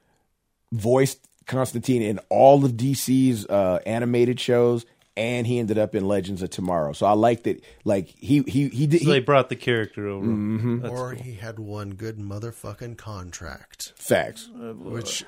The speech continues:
Speaker 3: uh, probably a little bit of both.
Speaker 1: Yeah.
Speaker 2: Well, true.
Speaker 3: Y-, y-,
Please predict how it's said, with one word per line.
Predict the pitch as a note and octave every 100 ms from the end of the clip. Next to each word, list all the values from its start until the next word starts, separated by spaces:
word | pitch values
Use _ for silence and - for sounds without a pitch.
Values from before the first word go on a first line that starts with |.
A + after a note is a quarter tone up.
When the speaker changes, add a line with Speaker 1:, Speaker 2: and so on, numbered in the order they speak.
| -
Speaker 3:
uh, | A#2+
probably | A#2 B2 C3 C3+
a |
little | C#3+ C#3+
bit | D3+
of | B2+
both. | A2+ G2 - - -
Speaker 1:
Yeah. | F2+ C2+ - -
Speaker 2:
Well, | - G3+ F3 C#3 _
true. | A2+ G#2+
Speaker 3:
Y-, | A#2+ B2
y-, | A2